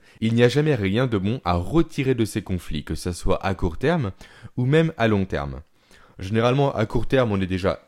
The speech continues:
énervé, le, on en veut terriblement à la personne qui nous fait face, et pendant plusieurs jours, pendant trois, quatre jours, voire même une semaine après que le conflit ait eu lieu, on va se, comment dire, marmonner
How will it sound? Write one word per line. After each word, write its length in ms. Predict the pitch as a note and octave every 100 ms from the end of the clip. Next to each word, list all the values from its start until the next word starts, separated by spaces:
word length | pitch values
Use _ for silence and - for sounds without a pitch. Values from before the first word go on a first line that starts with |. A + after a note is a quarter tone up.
| -
énervé, 560 | A2 G2+ F2+ G#2 E3 - - _ -
le, 400 | - G2 F#2 F2 G2
on 100 | A2+
en 140 | A2+
veut 220 | A2 E3
terriblement 500 | D#3+ A#2+ A2 A2 B2
à 20 |
la 100 | A2+
personne 380 | G2 G#2 - A#2
qui 160 | A2 F2
nous 180 | G2+ C#3
fait 160 | A2+
face, 340 | - D#3+ - E2 - - - _
et 140 | G3+
pendant 320 | G3 C#3+ C3 A#2+
plusieurs 560 | - F3+ G#3+ D3+ C#3
jours, 240 | A2+ D3+ -
pendant 240 | G#2 G2
trois, 300 | - - E3
quatre 340 | - - C#3
jours, 280 | - D3+ D3
voire 200 | G2+ A#2+
même 180 | A#2 G#2 -
une 160 | G#3
semaine 380 | - E3 D#3 A#2+ -
après 280 | B2+ D#3+
que 120 | D3+ G#2+
le 120 | G2
conflit 560 | - F3 E3 - C#3+ -
ait 100 | D#3+
eu 120 | C#3
lieu, 320 | G2+ F#2+ F3 - - - - - G#2
on 100 | A#2+
va 200 | D#3 F3+
se, 360 | - A#2+ G#2
comment 180 | G2 G#2+
dire, 200 | G#2 G2+
marmonner 580 | C3+ F3+ D#3+ A2+ F#2+